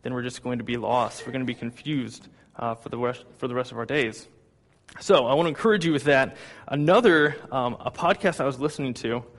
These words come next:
um, there was this doctor, and he was saying, "All we need to do is educate people better. People live a life not worth living because they aren't educated enough."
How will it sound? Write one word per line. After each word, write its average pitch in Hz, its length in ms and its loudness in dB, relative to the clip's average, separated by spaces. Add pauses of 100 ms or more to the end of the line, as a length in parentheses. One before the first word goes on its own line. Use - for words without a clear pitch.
(400)
um, 113 360 -6 (100)
there 135 80 -2
was 131 80 -2
this 131 140 -4
doctor, 139 360 2
and 123 100 0
he 165 120 -4
was 190 120 0
saying, 131 400 0 (440)
"All 156 200 6
we 202 120 4
need 175 260 0
to 151 80 -4
do 135 400 0 (180)
is 139 140 -4
educate 143 480 0
people 135 300 -2
better. 110 380 0 (1080)
People 185 240 4
live 165 160 4
a 170 40 4
life 156 340 4
not 143 200 0
worth 143 200 -2
living 135 360 2 (320)
because 139 240 0
they 127 120 0
aren't 131 240 0
educated 131 520 -4
enough." 104 300 -8